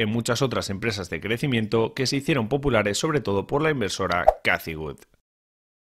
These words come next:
Y bueno, además de las caídas que ya hemos sufrido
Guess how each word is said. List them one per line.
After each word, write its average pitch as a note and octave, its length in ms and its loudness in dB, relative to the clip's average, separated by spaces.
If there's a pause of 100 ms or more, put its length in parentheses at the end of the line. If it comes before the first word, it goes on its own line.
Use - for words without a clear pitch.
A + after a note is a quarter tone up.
(260)
Y D3 60 -4
bueno, D#3 320 2
además C#3 320 4
de D#3+ 80 0
las D#3+ 160 0
caídas B2+ 380 0
que G2+ 120 -6
ya G2 100 0
hemos A2 160 -2
sufrido A2 380 0